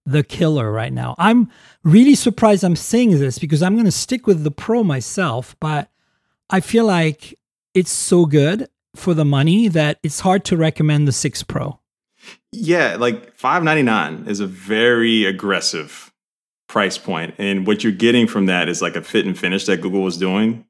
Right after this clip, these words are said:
Speaker 2: that you don't see from, from, from a lot of phones at that price. Um, and I, I just, when you, when you just look at it,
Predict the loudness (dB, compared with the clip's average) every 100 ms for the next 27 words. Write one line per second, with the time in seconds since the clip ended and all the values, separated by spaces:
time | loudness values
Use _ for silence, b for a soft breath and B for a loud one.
0 | -4 -2 -2 -6 b _ -2 -2 -2 0
1 | 0 2 2 2 0 -4 -2 0 2 0
2 | -2 -4 -4 -4 -4 -6 -6 -6 -6 -10
3 | -14 _ _ _ -4 0 2 0 -2 -4
4 | -6 -12 _ _ -2 0 0 -2 -6 -6
5 | -6 -4 -6 -4 -6 -4 -4 -2 0 0
6 | -2 -4 -2 -2 0 -2 -2 -6